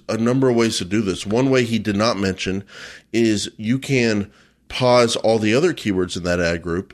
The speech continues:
copy the ad group, paste the ad group, pause all the other keywords in the existing ad group, and turn your existing ad group into the new ad group that'll work better with new ad copy and not lose your data on that keyword, and then run the other keywords from the other ad group.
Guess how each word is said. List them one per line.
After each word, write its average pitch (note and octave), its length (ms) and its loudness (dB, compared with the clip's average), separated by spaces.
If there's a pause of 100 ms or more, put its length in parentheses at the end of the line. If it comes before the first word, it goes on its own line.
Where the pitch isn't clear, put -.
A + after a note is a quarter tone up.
(140)
copy C#3 280 2
the B2 120 4
ad A2+ 140 2
group, A2 180 -2
paste C3 280 0
the F#2+ 100 2
ad F#2 100 -2
group, F2+ 260 -6 (540)
pause C3+ 460 2
all A#2+ 120 4
the A2 320 0 (140)
other F3+ 320 2
keywords G2+ 540 -2
in G#2 100 -2
the G2 80 0
existing F#2+ 560 -4
ad E2+ 220 -2
group, F2+ 360 -6
and G2 220 -4
turn C3 560 -2
your G#2+ 120 -2
existing G#2+ 440 -4
ad G2 160 -2
group G2+ 220 -6
into A2+ 360 -6
the G2 360 -6 (240)
new B2 280 2
ad G#2+ 160 2
group G#2 220 -4
that'll G2 240 -2
work G2 300 -4
better G#2+ 440 0
with - 200 -12
new G2+ 120 0
ad A2+ 220 0
copy G2 460 -6 (200)
and A2+ 160 2
not A#2+ 360 0
lose A#2 280 -2
your G#2 120 -2
data G2 340 -2
on F#2+ 160 -4
that F#2+ 240 -2
keyword, F2+ 560 -6 (520)
and G#2+ 140 -4
then A2 160 0
run G#2+ 160 0
the G2+ 120 0
other G2 160 -2
keywords G2 260 -4
from G2+ 220 -6
the F#2 100 -2
other F2+ 260 -2
ad F2 200 -2
group. G#2 280 -4